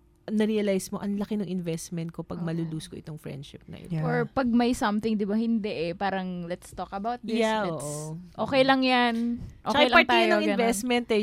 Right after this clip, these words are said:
Speaker 1: yung parang, "Ay, alam ko how it works." Mag-,
Speaker 2: <laughs>
Speaker 1: mo, ako, like ako, ito, alam na to nila Janine.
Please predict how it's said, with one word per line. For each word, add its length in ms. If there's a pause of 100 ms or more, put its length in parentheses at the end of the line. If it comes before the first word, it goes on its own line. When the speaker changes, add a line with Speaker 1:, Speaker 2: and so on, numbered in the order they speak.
Speaker 1:
yung 80
parang, 380 (100)
"Ay, 160
alam 260
ko 220
how 240
it 120
works." 600 (400)
Mag-, 160
Speaker 2:
<laughs> 320
Speaker 1:
mo, 240
ako, 140
like 180
ako, 400
ito, 160 (320)
alam 240
na 160
to 160
nila 240
Janine. 560